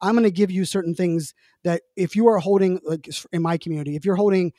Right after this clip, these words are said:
a hundred and ninety-three coins, and I, I, my hockey number was ninety-three, so I just like that kind of, uh, you know, the number association there. If you're holding a hundred and ninety-three coins,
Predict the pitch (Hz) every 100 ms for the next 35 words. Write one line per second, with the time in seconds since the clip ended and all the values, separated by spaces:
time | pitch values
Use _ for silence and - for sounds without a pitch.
0 | _ _ 160 156 202 208 196 175 160 170
1 | 170 156 160 - 156 131 123 - - 160
2 | 160 - - - _ 170 165 175 185 170
3 | 160 156 156 151 - 151 151 131 143 143
4 | 143 - 143 - 151 143 131 _ _ _
5 | 151 143 143 147 143 156 151 147 - 160
6 | - 147 147 139 143 - _ _ 156 214
7 | 226 240 185 175 214 226 190 175 175 160
8 | 156 151 - 208 143 135 135